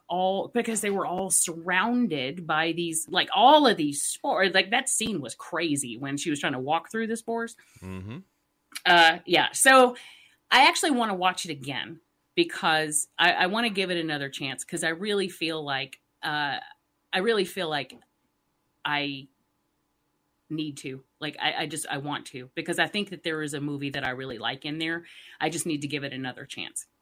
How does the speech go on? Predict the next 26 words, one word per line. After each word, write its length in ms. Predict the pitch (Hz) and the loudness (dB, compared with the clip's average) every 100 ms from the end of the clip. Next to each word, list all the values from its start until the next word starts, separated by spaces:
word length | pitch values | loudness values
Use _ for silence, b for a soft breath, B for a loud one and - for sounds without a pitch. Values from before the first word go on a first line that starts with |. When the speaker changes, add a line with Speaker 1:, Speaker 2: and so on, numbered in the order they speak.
| _ _ _ b b b _ _ _ 180 156 139 143 | _ _ _ b b b _ _ _ -14 -14 -12 0
Speaker 2:
Yeah, 380 | 170 127 120 120 | 2 4 2 2
and, 380 | 185 185 165 - - 113 | 2 0 -6 -14 -16 -12
<sighs> 240 | - - 139 | -12 -12 -12
yeah, 260 | 160 147 180 | -8 2 4
I, 240 | 180 160 | 6 4
again, 280 | 143 110 104 | 2 0 -4
it's 220 | 123 131 | -4 -4
just 260 | - 143 - | -2 -4 0
so 160 | 147 | 0
hard 320 | 127 127 110 95 | 2 2 0 -10
to, 160 | 98 | -12
to 180 | - 107 | -6 -6
say 540 | - 110 101 98 95 | -4 -2 -2 -2 -4
with 400 | 92 92 95 90 | -6 -6 -6 -4
any, 480 | 101 98 92 87 85 _ b b b b _ _ _ _ - | -6 -6 -6 -8 -12 _ b b b b _ _ _ _ -16
<sighs> 60 | 98 95 90 104 95 110 | -14 -14 -14 -16 -18 -8
like, 280 | 147 147 131 | 2 2 2
this, 640 | 120 135 147 139 127 127 - | -6 -12 -12 -16 -10 -8 -8
this 380 | 139 135 156 - | -4 2 2 2
movie 280 | 143 127 120 | 0 2 0
is 120 | 107 | -2
going 240 | 113 104 | -4 -4
to 140 | 110 98 | -4 -2
hit 220 | 110 95 | -2 -2
everyone 680 | 98 98 92 92 90 85 78 82 | -4 -4 -6 -6 -6 -10 -14 -10
different, 480 | 85 - 50 - | -10 -10 -18 -20